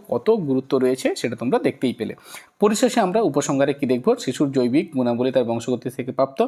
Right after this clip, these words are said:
কিন্তু পরিবেশের উপর তার ও-, উপর অবশ্যম্ভাবী প্রভাব রয়েছে এবং যত সময় অতিবাহিত হয় ততই তার অভিজ্ঞতার পরিসর বাড়ে। তাই বলা যেতে পারে বংশগতি এবং পরিবেশ উভয়ের পারস্পরিক ক্রিয়ার ফলে শিশুর জীবন বিকাশ নির্ভর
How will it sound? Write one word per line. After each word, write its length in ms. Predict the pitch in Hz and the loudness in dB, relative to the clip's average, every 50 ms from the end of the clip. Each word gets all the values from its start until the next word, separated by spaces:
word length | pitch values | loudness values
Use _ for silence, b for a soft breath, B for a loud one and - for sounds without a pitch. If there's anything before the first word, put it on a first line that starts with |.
| - B B B B B B | -2 B B B B B B
কিন্তু 160 | 165 160 170 | 0 0 0
পরিবেশের 460 | 170 156 147 147 156 156 - 170 156 160 - | 2 2 2 2 2 2 2 0 -2 -2 -2
উপর 280 | - 135 131 139 143 139 | -4 -4 0 0 0 2
তার 220 | - - 151 - | 2 2 2 2
ও-, 180 | - - - - _ _ _ _ _ - | 0 -4 -10 -14 _ _ _ _ _ -8
উপর 200 | 127 127 135 160 131 | -4 0 2 2 4
অবশ্যম্ভাবী 580 | 117 120 131 135 - - 139 131 147 139 147 147 | 4 2 2 0 0 -2 -2 0 0 0 0 0
প্রভাব 300 | 143 135 123 117 131 139 139 | -2 -2 0 2 2 2 4
রয়েছে 260 | 151 160 156 151 - 220 247 B B B B B B B | 4 2 2 0 -2 -6 -8 B B B B B B B
এবং 140 | 160 185 190 175 | 2 2 2 4
যত 200 | 143 135 131 - 185 175 - | 2 2 2 2 2 0 2
সময় 200 | 196 180 175 156 135 | 2 2 4 4 2
অতিবাহিত 340 | 135 135 151 160 170 165 180 | 2 2 2 2 2 2 2
হয় 220 | 175 160 170 147 127 | 2 2 2 2 2
ততই 240 | 127 113 139 131 | 0 0 0 0
তার 160 | 131 139 127 117 | 0 0 0 0
অভিজ্ঞতার 340 | 113 117 113 131 147 160 156 - | 0 -2 0 0 0 0 0 0
পরিসর 260 | 117 113 110 - 113 107 | -2 -2 0 0 0 0
বাড়ে। 160 | 107 104 - | 0 -2 -2
তাই 160 | - 117 110 | -2 -2 -2
বলা 220 | 104 104 107 110 113 | -2 -2 -2 0 0
যেতে 180 | 120 117 - 127 | -2 -2 0 0
পারে 160 | 151 165 233 - B B B B B B 120 | 0 0 0 -2 B B B B B B -2
বংশগতি 500 | 123 127 127 123 - 175 170 175 175 185 | 0 0 0 0 2 2 2 2 2 0
এবং 120 | 165 160 156 143 | -2 -2 -2 -2
পরিবেশ 300 | - 120 120 123 156 165 170 - | -2 -2 0 0 0 0 -2 -4
উভয়ের 340 | - 123 117 131 135 143 135 - | -6 -4 0 0 0 0 0 0
পারস্পরিক 420 | 113 110 117 - - - 123 123 123 | 0 -2 -2 -4 -4 -4 -4 -4 -4
ক্রিয়ার 280 | - 117 117 117 117 107 - | -4 -2 -2 -2 -2 -2 -4
ফলে 160 | - 147 165 165 | -4 -4 -4 -4
শিশুর 320 | - 123 117 - 117 110 104 | -4 -6 -6 -4 -4 -4 -4
জীবন 220 | 107 104 110 107 110 | -4 -4 -4 -4 -4
বিকাশ 320 | 117 120 - - 196 247 - - - B B B B B B - | -6 -4 0 2 2 2 2 -2 -10 B B B B B B -10
নির্ভর 380 | 107 107 113 - - 139 143 | -8 -8 -8 -4 -2 -2 -2